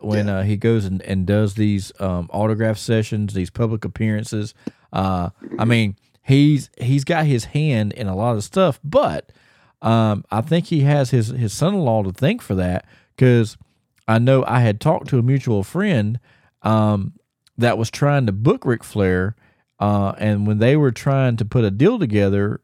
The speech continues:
Speaker 1: uh, my friend offered Flair a deal,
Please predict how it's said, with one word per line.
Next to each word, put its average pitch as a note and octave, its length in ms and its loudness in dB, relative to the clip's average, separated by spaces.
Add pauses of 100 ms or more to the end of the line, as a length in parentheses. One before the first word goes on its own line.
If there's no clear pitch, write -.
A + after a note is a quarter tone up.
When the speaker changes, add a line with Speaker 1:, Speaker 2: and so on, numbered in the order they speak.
(140)
Speaker 1:
uh, F#2+ 320 -2
my G2 220 -4
friend B2+ 320 -2
offered A2 420 -2
Flair A2+ 300 0
a G2 60 0
deal, A#2+ 560 0